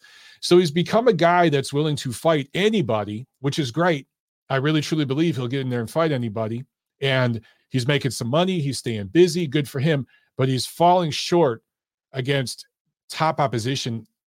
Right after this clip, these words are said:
in this weight class. And he's, I'm not gonna say he's an opponent yet. He's not becoming an opponent quite yet.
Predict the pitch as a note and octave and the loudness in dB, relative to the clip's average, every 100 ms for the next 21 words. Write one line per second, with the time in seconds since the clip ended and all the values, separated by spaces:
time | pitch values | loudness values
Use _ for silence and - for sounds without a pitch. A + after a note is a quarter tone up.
0 | - C3 A#2+ - G#2+ G#2 G2+ - - - | -6 -4 -4 -4 -8 -10 -14 -18 -16 -16
1 | _ _ _ C3 B2+ A#2+ A2+ - _ _ | _ _ _ -6 -4 -4 -6 -10 _ _
2 | _ - C#3+ F3 F3 D3 E3+ D3+ D#3 C#3+ | _ -4 0 2 2 0 -2 -2 -2 -2
3 | - - C3 A2+ - G3 G3+ D3 - A#2+ | -4 -6 -6 -6 -2 0 2 0 -4 -4
4 | G#2+ G#2+ - A#2 D3 C#3+ - D#3+ C#3+ C3 | -4 -6 -8 -4 -2 -2 -4 -2 -2 -2
5 | A#2 - G3+ G#3 A2 - - - B2 A#2+ | -4 -2 0 2 0 -6 -10 -2 -2 -2
6 | A2+ G#2+ | -8 -8